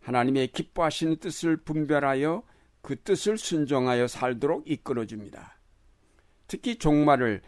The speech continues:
성실하게 사는 우리 그리스도인들은 무엇보다도 맡겨진 사명을 위해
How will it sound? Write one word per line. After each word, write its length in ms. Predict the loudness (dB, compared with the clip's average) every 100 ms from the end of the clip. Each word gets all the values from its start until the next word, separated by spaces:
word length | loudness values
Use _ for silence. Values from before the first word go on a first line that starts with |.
| -18
성실하게 600 | -2 0 0 -2 -2 -2
사는 420 | -4 -2 2 2
우리 260 | 2 -2 -2
그리스도인들은 840 | -2 -4 -2 -2 -4 -4 -8 -8 -10 _ _ _ _ -2
무엇보다도 540 | -2 0 -2 0 0
맡겨진 500 | 0 -2 -4 -2 -4
사명을 560 | -4 -2 0 0 0 0
위해 240 | -2